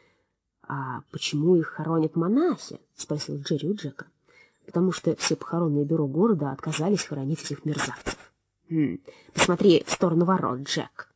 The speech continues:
В воротах стоял велосипедист с котом на багажнике. «Он был с ними там, в порту. Надо его задержать».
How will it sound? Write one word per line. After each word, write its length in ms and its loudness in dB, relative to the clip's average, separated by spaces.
В 60 -8
воротах 460 0
стоял 340 2
велосипедист 720 2
с 20 -8
котом 320 -2
на 80 -4
багажнике. 600 -6
«Он 240 2
был 220 6
с 140 0
ними 240 6
там, 240 -4
в 120 -14
порту. 400 -2
Надо 420 0
его 280 6
задержать». 680 0